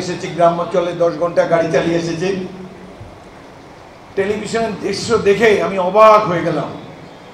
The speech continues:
কোন বাংলাদেশ আমরা দেখছি? চানখার পুলে হাজার হাজার ছাত্র জমায়েত হয়েছে, সেখানে শখানেক পুলিশ, তার মধ্যে কয়েকজন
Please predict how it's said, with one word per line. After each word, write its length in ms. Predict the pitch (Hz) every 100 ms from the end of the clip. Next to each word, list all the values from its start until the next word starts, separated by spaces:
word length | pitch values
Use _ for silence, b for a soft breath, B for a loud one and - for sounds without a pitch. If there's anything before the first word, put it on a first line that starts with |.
| - - - - -
কোন 200 | 262 254 233 220
বাংলাদেশ 420 | 214 214 208 202 196
আমরা 160 | 185 185 160
দেখছি? 280 | 156 - - - - - - - - - - - - - - - 202
চানখার 440 | 190 196 208 214 196
পুলে 220 | 208 233 254 247 - - - - - - - - - - - - - - 160
হাজার 260 | 190 214 208
হাজার 220 | 202 208 202
ছাত্র 240 | - 190 208 190
জমায়েত 320 | 185 214 214 202
হয়েছে, 260 | 208 208 233 - - - - - - - - - - - - - -
সেখানে 360 | 208 202 214 220 214 214 - -
শখানেক 400 | 214 214 208 220 -
পুলিশ, 280 | 202 202 - - - - - - - - - - - - - - - - - - -
তার 180 | 180 190
মধ্যে 220 | 208 202 214 214
কয়েকজন 380 | 202 202 208